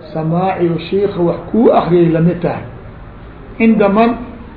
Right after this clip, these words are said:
Cinda مالك وجماعة من أصحاب الحديث. Waxay ba qabaan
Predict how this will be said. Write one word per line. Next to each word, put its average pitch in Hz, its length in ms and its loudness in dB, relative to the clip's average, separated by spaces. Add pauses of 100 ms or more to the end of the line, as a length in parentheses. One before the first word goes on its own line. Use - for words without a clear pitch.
(220)
Cinda 170 260 2
مالك 170 480 2
وجماعة 165 920 -2
من 165 220 0
أصحاب 165 400 -2
الحديث. 170 480 -2 (1040)
Waxay 170 120 -2
ba 165 120 -2
qabaan 147 380 -2